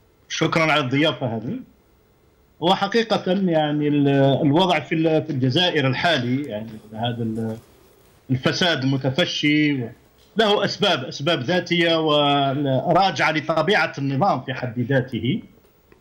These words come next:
حيث، آه، آه، وكذلك راجعة للسياسات المتبعة. آه، بالنسبة لطبيعة النظام في حد ذاته، و-، و-، طب-، هذه، هذه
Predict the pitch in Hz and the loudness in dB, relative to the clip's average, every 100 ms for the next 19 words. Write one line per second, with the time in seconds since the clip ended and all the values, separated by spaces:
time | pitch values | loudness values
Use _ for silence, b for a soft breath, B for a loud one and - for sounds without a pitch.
0 | _ - _ _ _ - 170 156 196 190 | _ -20 _ _ _ -2 0 2 2 4
1 | 185 180 170 165 160 147 147 135 147 147 | 4 4 4 4 2 -2 -6 -6 0 2
2 | 135 135 - - _ 151 165 180 175 214 | 4 2 -2 -10 _ 0 2 2 2 2
3 | 180 170 170 180 147 156 165 180 175 139 | 0 2 2 4 0 0 4 4 4 2
4 | 175 165 165 - 160 147 - 139 151 147 | 2 0 -2 2 2 2 0 0 0 0
5 | 139 156 131 110 120 208 - _ _ _ | 2 0 0 0 -2 -6 -14 _ _ _
6 | _ _ _ _ _ _ _ 147 156 151 | _ _ _ _ _ _ _ 2 2 2
7 | 156 202 196 208 196 196 190 214 196 180 | 0 0 2 2 2 2 2 2 0 -2
8 | 175 170 226 214 143 175 151 147 190 202 | -4 2 2 2 -2 -2 0 0 0 0
9 | 175 170 180 180 175 156 156 151 151 131 | 0 2 2 2 4 4 4 4 2 2
10 | 180 175 165 185 190 185 | 0 0 -2 -2 0 -2